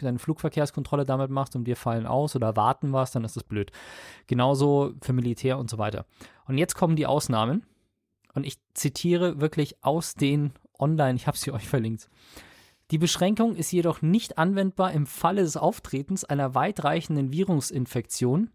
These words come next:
entsprechend der Festlegung des United States Centers for Disease Control oder Nachfolgeorganisationen,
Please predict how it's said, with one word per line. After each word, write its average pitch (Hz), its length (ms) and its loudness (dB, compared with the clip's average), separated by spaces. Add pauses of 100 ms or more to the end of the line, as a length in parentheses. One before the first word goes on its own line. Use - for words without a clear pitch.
(100)
entsprechend 151 520 -4
der 139 100 0
Festlegung 165 500 -2
des 135 160 -4
United 135 440 -2
States 139 440 -2
Centers 147 360 -2 (120)
for - 220 -4
Disease 127 360 -4
Control 147 600 0
oder 147 340 -2
Nachfolgeorganisationen, 127 1400 -2